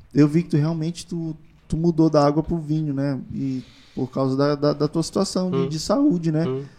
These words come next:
Speaker 1: E eu tive um pouco de dificuldade pra, pra compreender, né?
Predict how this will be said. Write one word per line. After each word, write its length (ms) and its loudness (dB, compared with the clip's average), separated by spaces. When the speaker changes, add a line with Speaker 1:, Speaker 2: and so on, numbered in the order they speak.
Speaker 1:
E 100 6
eu 100 10
tive 200 4
um 60 2
pouco 200 -2
de 80 -10
dificuldade 580 2
pra, 360 4
pra 180 2
compreender, 840 2
né? 200 -2